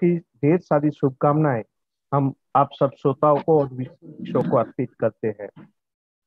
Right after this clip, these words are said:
दोस्तों, ये विश्व पर्यावरण दिवस एक और दिन न होके कुछ special हो जावे, जो भारत को जगत गुरु की जो यात्रा है, उसके तरफ आगे ले जावे। इस लक्ष्य के साथ क्रीड़ा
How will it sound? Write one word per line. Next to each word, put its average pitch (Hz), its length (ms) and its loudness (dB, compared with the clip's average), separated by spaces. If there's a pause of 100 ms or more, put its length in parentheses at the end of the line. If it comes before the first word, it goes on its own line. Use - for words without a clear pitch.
(300)
दोस्तों, 190 380 0 (640)
ये 196 320 4 (360)
विश्व 147 280 0
पर्यावरण 175 540 2
दिवस 151 540 4 (160)
एक 160 220 0 (120)
और 180 280 2
दिन 180 160 4
न 180 100 4
होके 151 480 2
कुछ - 380 -6
special 175 500 0 (240)
हो 147 100 6
जावे, 127 360 0 (680)
जो 165 320 2 (120)
भारत 147 260 2 (100)
को 170 400 2 (100)
जगत 151 280 4
गुरु 156 220 4
की 156 180 2
जो 156 140 2
यात्रा 143 440 2
है, 139 220 2
उसके 131 220 -4
तरफ 135 340 0
आगे 131 220 0
ले 135 160 0
जावे। 113 340 -2 (1160)
इस 208 240 -2
लक्ष्य 143 320 0
के 160 180 -2
साथ 160 240 2 (440)
क्रीड़ा 160 460 0